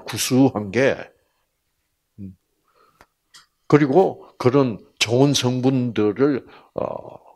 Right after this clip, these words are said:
오랫동안 섭취를 못했으니까 우리 몸이 그, 그 좋은 성분들을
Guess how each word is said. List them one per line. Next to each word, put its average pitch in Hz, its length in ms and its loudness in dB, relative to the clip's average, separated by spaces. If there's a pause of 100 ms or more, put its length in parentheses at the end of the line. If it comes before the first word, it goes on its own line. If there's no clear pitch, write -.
(240)
오랫동안 123 480 4
섭취를 - 520 -4
못했으니까 95 1080 -8 (280)
우리 127 220 -2
몸이 110 360 -4
그, 104 280 -2 (400)
그 104 300 -10 (200)
좋은 120 300 -4
성분들을 110 840 -6